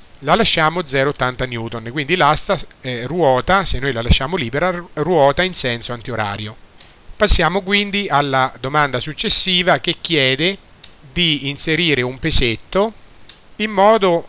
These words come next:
che l'asta stia in equilibrio e non ruoti più in senso antiorario. Capiamo subito che se il pesetto lo mettiamo a sinistra del fulcro,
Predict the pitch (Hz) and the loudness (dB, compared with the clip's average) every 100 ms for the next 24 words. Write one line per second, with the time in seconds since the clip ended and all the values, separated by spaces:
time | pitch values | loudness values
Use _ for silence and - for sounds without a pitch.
0 | - 180 202 151 143 - 170 - 160 135 | -4 -2 2 4 4 0 -4 -2 -4 -2
1 | 175 208 170 175 185 160 147 156 170 151 | -4 -2 -2 0 0 0 0 -2 2 2
2 | 208 160 147 165 185 - 123 123 - 135 | 0 -4 -4 -4 -4 -4 -4 -6 -6 -6
3 | 131 - - - 139 131 123 113 110 107 | -8 -14 -20 -4 -4 -2 -4 -6 -6 -6
4 | 113 117 - - - - - - 131 160 | -8 -10 -16 -20 -20 -20 -10 -6 0 2
5 | 196 196 214 196 147 139 - 147 165 - | 2 -2 -2 0 2 2 0 -2 -2 0
6 | 175 - 117 117 - 160 135 117 - 135 | 0 0 -6 -6 -2 -2 0 -2 -2 -2
7 | 143 - 113 117 - 170 143 - 170 202 | -4 -6 -8 -8 -8 -6 -6 -4 -2 0